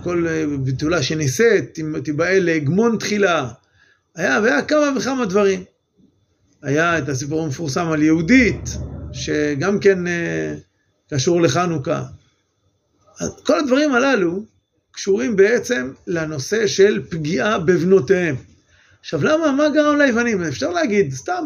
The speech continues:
הם היו פרוצים בזימה, רצו, אה, את תאוות המין שלהם, אז הם מנצלים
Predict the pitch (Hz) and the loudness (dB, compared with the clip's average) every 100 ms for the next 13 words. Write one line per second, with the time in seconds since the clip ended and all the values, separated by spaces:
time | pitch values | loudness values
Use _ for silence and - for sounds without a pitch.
0 | 220 233 247 277 190 214 - 254 214 202 | -6 -2 0 0 0 -2 0 0 4 2
1 | 170 190 156 143 135 - _ _ _ 170 | 4 2 2 0 -4 -8 _ _ _ 0
2 | 190 247 254 240 220 202 190 185 180 170 | 0 2 0 2 4 6 6 4 -2 -4
3 | 165 - _ _ - 185 - 196 185 233 | -6 -10 _ _ -12 -10 -4 -2 0 2
4 | 208 208 214 202 151 170 151 139 175 240 | 2 2 4 2 2 4 2 0 -4 -6
5 | 226 240 277 277 277 233 302 339 311 208 | -4 -4 -2 0 0 0 0 2 2 -2